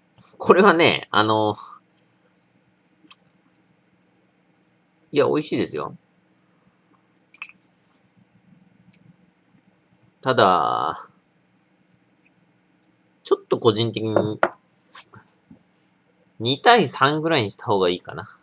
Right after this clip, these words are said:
それとも一対二ぐらいにした方がいいかな。ちょっと甘いですね。うん。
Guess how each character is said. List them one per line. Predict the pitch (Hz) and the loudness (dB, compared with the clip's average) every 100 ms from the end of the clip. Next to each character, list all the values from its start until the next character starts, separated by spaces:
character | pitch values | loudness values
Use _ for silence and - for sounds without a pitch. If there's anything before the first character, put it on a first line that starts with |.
| _ _ _ _ _ _ _ _ | _ _ _ _ _ _ _ _
そ | - | -4
れ | 147 | -2
と | 156 | -2
も | 95 | -4
一 | 113 - _ - | -8 -10 _ 2
対 | 196 165 107 | 4 4 2
二 | 95 101 104 | -2 -4 -2
ぐ | 104 | -2
ら | 98 | -2
い | |
に | 78 | -4
し | - | -10
た | 78 | -10
方 | 71 | -10
が | |
い | 71 | -10
い | |
か | - | -14
な。 | 127 - _ _ _ _ _ _ _ _ _ _ _ - - | -20 -20 _ _ _ _ _ _ _ _ _ _ _ -20 -16
ち | - | -6
ょ | |
っ | |
と | - | 0
甘 | 90 98 | 2 2
い | 107 | 0
で | - | -4
す | - | -12
ね。 | 123 - _ _ _ - _ - - | -14 -14 _ _ _ -20 _ -20 -20
う | |
ん。 | 90 | -20